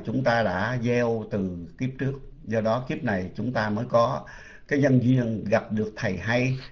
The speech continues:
gặp được những kinh Đại Thừa quý báu. Chứ còn bằng không thì chúng ta sẽ mãi nằm ở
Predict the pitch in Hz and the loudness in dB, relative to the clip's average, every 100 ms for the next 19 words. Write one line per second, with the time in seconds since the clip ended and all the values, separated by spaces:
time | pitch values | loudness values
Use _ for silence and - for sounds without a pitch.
0 | - 110 - 107 101 127 131 151 127 107 | -2 -2 0 -2 0 0 2 4 4 4
1 | 98 110 120 101 90 101 127 120 135 - | 2 0 0 0 0 0 0 -2 -6 -10
2 | - - - - - 147 135 104 101 - | -16 -20 -20 -20 -6 0 2 2 0 2
3 | 120 113 - - - - 123 110 101 139 | 2 2 -4 -14 -16 -2 2 2 2 0
4 | 135 135 120 107 - - 110 101 120 160 | 2 2 2 0 -6 0 4 4 4 2
5 | 165 - - 101 87 113 156 113 92 90 | -4 -10 -6 -4 -2 -4 0 2 2 -2